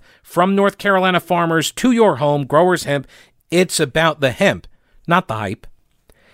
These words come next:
All right, I've got audio from Andrew Cuomo that goes to this fear factor that guides these decisions.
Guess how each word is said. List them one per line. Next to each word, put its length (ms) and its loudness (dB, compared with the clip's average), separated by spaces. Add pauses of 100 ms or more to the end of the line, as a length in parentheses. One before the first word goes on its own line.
(180)
All 60 -2
right, 80 2
I've 120 2
got 180 2
audio 340 4
from 220 0
Andrew 280 0
Cuomo 440 2
that 140 0
goes 240 0
to 100 -2
this 180 -4
fear 460 -2
factor 500 -2
that 220 -6
guides 400 -2
these 180 -6
decisions. 680 -2